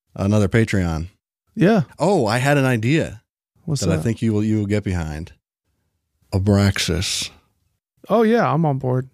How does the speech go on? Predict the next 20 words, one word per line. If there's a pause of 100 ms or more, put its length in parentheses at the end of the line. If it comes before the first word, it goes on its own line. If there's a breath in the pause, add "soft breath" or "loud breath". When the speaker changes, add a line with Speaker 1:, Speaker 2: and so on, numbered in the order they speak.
Speaker 1:
Yeah, (120)
let's
do
that. (140)
Speaker 2:
All
right. (240)
Speaker 1:
'Cause
then
I
can
put
it
with
the
video,
'cause
nobody,
like,
uh,
nobody